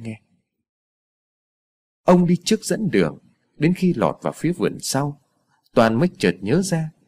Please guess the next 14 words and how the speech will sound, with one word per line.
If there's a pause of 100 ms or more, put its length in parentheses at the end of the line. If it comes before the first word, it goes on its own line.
(140)
hồi
đó
ở
sau
vườn
này, (460)
anh
và
Quỳnh
Mai
đã (100)
từng
chơi
đùa,